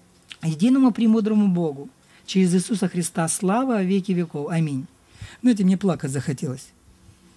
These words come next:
Почему? Потому что я не знал, что вот эти три стиха, они в четырнадцатой главе.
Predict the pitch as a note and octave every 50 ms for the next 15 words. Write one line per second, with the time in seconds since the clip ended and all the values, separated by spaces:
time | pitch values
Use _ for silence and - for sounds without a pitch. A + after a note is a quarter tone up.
0 | _ - G3 - - B3 A#3 F#3+ - A3+ G#3 - - B3 A#3 A3+ A3+ G#3+ B3+ C#4+
1 | B3 F3+ - _ _ _ _ _ _ - - G3 F3 G3+ G#3 B3+ - C#4 A#3 B3+
2 | B3+ F#3+ - - G#3 - - D3+ C#3 - - E3 E3+ G3 F#3 F#3 - G#3+ F3 -
3 | A3 G#3+ G3 G3 F3+ - - F3 E3 E3+ E3+ D#3+ C#3+ C3+ C3